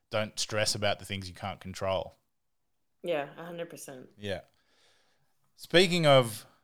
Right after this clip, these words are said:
Speaker 1: um, of comebacks, Tiger Woods, uh, almost had his leg <laughs> cut off a year and a half ago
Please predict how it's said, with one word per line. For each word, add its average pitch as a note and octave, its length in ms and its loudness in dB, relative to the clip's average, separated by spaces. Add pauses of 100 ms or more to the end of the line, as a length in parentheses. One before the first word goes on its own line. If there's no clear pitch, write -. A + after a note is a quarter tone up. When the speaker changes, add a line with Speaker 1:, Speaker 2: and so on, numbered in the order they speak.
(140)
Speaker 1:
um, G#2+ 580 2 (160)
of G#2+ 180 -4
comebacks, A#2+ 760 0 (320)
Tiger D3 300 6
Woods, D3+ 560 2 (840)
uh, G#2 560 2 (1040)
almost C#3+ 360 4
had B2+ 120 6
his A2 160 -2
leg A#2 260 0
<laughs> - 0 -
cut B2 220 4
off - 220 0
a B2 40 0
year A2+ 260 0
and G#2+ 80 0
a G#2 60 0
half A2 280 4
ago G2 380 0